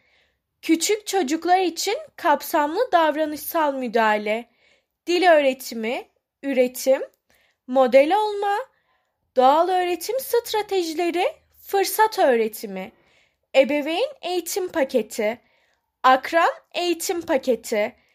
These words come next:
temel tepki öğretimi, etkinlik çizelgeleri, programlar, replikli öğretim, kendini yönetme,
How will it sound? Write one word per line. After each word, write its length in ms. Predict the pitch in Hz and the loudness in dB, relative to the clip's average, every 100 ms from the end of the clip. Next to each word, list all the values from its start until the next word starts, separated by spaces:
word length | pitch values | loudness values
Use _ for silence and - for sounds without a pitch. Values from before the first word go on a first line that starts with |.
| _ _ _ | _ _ _
temel 480 | - 254 247 277 539 | 0 2 4 2 0
tepki 500 | - 381 359 - 381 | -2 -4 -4 -4 2
öğretimi, 760 | 330 277 226 233 - 220 208 226 _ _ _ _ _ - | 6 6 4 -4 -8 -8 -6 -10 _ _ _ _ _ -4
etkinlik 680 | 269 277 - 320 320 330 - | -2 -2 -4 -6 -4 -8 -8
çizelgeleri, 1000 | 320 233 240 214 208 202 202 233 427 587 _ _ _ | -6 2 2 2 -2 -4 -4 -4 -6 -6 _ _ _
programlar, 1040 | - 381 330 269 285 269 254 240 214 233 _ _ _ _ _ - | -2 4 4 4 2 2 0 -4 -4 -6 _ _ _ _ _ -8
replikli 600 | 349 359 320 349 339 359 | -4 -4 -2 -4 0 4
öğretim, 720 | 339 285 247 233 - 240 240 _ _ _ _ _ _ _ _ _ _ _ | 6 6 4 0 -6 -10 -10 _ _ _ _ _ _ _ _ _ _ _
kendini 540 | - 320 302 302 320 330 | -4 0 2 2 -2 0
yönetme, 720 | 311 254 214 214 - 202 208 | 0 0 0 -6 -10 -8 -10